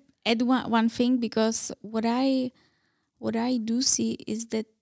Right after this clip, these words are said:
it's good as well to look at it from the other side,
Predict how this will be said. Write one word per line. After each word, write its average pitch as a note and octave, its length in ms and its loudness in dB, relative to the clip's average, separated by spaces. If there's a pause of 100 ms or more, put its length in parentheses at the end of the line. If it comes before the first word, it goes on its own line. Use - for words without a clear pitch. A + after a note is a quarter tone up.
it's - 360 -2
good A3+ 300 -4
as A3+ 220 0
well A3 180 0
to A#3 120 -2
look A3 200 0
at A3+ 120 0
it A3 160 -2
from G#3 600 0 (120)
the G#3 280 -4
other G3 200 -6
side, D4 480 0